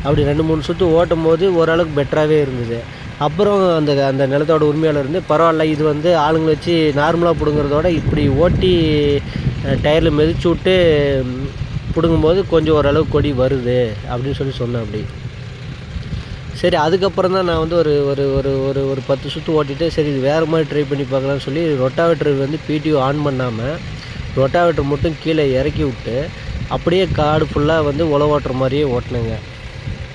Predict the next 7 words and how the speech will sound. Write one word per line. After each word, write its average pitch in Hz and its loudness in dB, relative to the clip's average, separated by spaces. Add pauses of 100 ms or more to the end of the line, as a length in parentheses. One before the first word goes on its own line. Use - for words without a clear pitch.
ஓகேங்களா? 123 -4 (640)
ஒரு 165 4
சுத்து 185 2 (440)
ஒவ்வொரு, 165 2
ஒரு 165 4
சால் 180 2
மு-, 156 -2